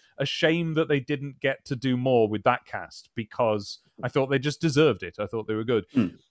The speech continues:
Speaker 1: This time watching it, it was a slightly different experience, because this time I was like, okay, what it is, is that this is a very likable cast who are doing a stellar job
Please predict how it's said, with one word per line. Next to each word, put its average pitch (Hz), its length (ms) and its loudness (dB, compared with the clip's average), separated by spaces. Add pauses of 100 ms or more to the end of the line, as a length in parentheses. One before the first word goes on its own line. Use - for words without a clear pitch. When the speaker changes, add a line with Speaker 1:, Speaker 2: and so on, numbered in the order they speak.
(360)
Speaker 1:
This - 360 0
time 107 420 -4
watching 95 440 -10
it, 92 120 -8 (720)
it 160 80 -2
was 160 180 -4
a 160 60 -6
slightly 165 320 0
different 151 320 0
experience, 117 680 0 (140)
because 143 400 -4
this 233 240 -2
time 156 260 2
I 127 60 2
was 127 140 -2
like, 120 400 -2 (1000)
okay, 208 440 8
what 170 240 4
it 240 100 0
is, 226 220 0
is 107 280 -4
that 135 180 0 (120)
this 233 300 -2
is 175 180 -6
a 156 60 2
very 196 380 0
likable 170 480 -4
cast 117 420 -8 (340)
who 139 140 -2
are 135 60 0
doing 120 680 -4 (420)
a 143 80 -8
stellar 269 480 -2
job 151 500 0